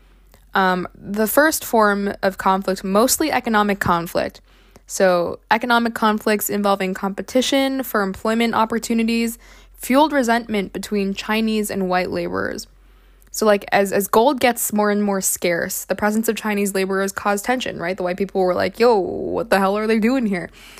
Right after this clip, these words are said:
Um, so in eighteen fifty, the California legislature enacts the foreign miners' tax, which levied a monthly twenty dollar tax on each foreign miner and deliberately targeted the Chinese.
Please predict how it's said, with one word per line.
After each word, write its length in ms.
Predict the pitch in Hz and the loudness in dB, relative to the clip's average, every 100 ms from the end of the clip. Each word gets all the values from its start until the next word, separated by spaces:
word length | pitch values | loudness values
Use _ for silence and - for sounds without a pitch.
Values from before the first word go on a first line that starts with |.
| - _ 214 | -20 _ 2
Um, 240 | 202 202 | 2 0
so 160 | 208 202 | -2 -2
in 60 | |
eighteen 280 | 202 233 285 | -2 -4 -2
fifty, 340 | 262 247 240 214 | 0 -2 -2 -4
the 100 | 202 | 0
California 560 | 214 220 220 233 214 | 0 0 0 -2 -2
legislature 640 | 202 196 202 196 180 175 165 | -2 -2 -2 -4 -2 -2 -2
enacts 380 | 170 175 180 | 0 0 -2
the 100 | - | -8
foreign 440 | - 202 202 220 220 | -4 0 2 2 2
miners' 360 | 196 202 180 | 2 2 -2
tax, 440 | - - - - - - - - _ | -2 -2 -2 -4 -16 -20 -20 -20 _
which 220 | 190 185 - | 0 0 -4
levied 320 | - 208 233 220 | 2 2 4 2
a 20 | |
monthly 380 | 202 202 214 208 | 2 0 -2 -4
twenty 280 | - 208 214 196 | -2 2 2 4
dollar 300 | 208 196 190 | 2 2 0
tax 460 | - 202 180 185 196 | 0 2 2 -2 -4
on 160 | 190 | -4
each 240 | - 226 - | -6 -8 -6
foreign 400 | - 226 214 196 | -2 0 0 -2
miner 320 | 180 185 180 | -4 -4 -4
and 200 | - 180 | -6 -6
deliberately 540 | 180 180 190 190 190 | -2 0 0 0 -2
targeted 400 | 190 180 180 170 | 0 0 0 -2
the 80 | 175 | -6
Chinese. 520 | - - 196 208 220 | -6 -6 -6 -10 -12